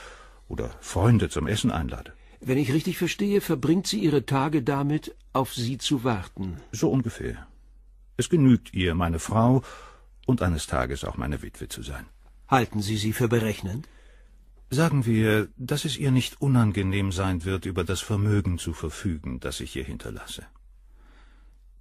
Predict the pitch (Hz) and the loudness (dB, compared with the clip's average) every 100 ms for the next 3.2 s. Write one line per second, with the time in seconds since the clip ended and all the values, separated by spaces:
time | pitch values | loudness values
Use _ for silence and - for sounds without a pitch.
0 | - - - 143 143 113 127 139 123 113 | -20 -10 -2 -2 -2 -4 -2 -2 -4 -6
1 | 85 113 135 120 - 123 113 98 95 95 | -4 -2 -2 -2 -2 0 0 0 -2 0
2 | 90 - - 117 82 80 113 67 58 - | -2 -4 -6 -2 -2 -4 -6 -6 -10 -16
3 | - - | -20 -20